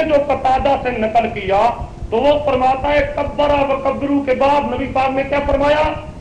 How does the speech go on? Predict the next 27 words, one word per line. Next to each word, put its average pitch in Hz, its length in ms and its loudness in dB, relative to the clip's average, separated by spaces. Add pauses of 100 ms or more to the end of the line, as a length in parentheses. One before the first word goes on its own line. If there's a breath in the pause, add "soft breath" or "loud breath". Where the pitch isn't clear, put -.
اذا 240 600 2
قرأ 285 760 2 (640)
فانصتوا، 190 760 -6
اذا 190 440 -2
قرأ، 247 540 2 (840)
امام 214 520 2 (240)
پڑھے، 269 260 4 (440)
مقتدیو 226 480 -2 (120)
تم 277 160 0
کیا 277 220 0
کرو؟ 285 220 6 (600)
چپ 285 80 -4
رہو۔ 208 380 -2 (300)
تم 214 140 0
کیا 247 220 2
کرو؟ 269 380 2 (420)
چپ - 60 -6
رہو۔ 240 440 2
آگے 269 320 4 (140)
پھر 277 140 0
لفظ 269 240 -2
کیا 277 100 2
آتے 269 200 0
ہیں 277 60 0
اصل 262 180 -2
حدیث 226 320 -2
میں؟ 269 160 0